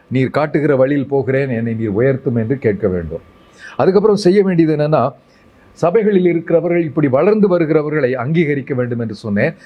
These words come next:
அவர்களை பாராட்ட கற்றுக்கொள்ள வேண்டும் என்று விரும்புகிறேன். திறமை உள்ளவர்களுக்கு வாய்ப்பு கொடுக்க வேண்டும் என்று விரும்புகிறேன். தவறு செய்கிற போது திருத்தம் செய்ய வேண்டும் என்று விரும்புகிறேன்.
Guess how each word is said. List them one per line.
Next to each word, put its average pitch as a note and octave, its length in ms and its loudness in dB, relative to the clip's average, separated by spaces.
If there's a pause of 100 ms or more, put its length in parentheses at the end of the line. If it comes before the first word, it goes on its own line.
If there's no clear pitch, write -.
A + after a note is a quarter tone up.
(240)
அவர்களை E3 340 2
பாராட்ட F#3+ 580 0
கற்றுக்கொள்ள C#3+ 480 -2
வேண்டும் B2+ 260 -2
என்று A#2+ 180 0
விரும்புகிறேன். A2 520 0 (380)
திறமை G#3 340 2
உள்ளவர்களுக்கு D#3+ 580 2
வாய்ப்பு D#3 380 0
கொடுக்க C#3 300 -2
வேண்டும் B2 240 0
என்று A2+ 160 0
விரும்புகிறேன். A2 520 0 (420)
தவறு G#3 300 2
செய்கிற F#3 340 2
போது E3 280 0
திருத்தம் F#3+ 380 2
செய்ய C#3+ 260 0
வேண்டும் B2 240 0
என்று A#2+ 160 0
விரும்புகிறேன். G#2+ 560 0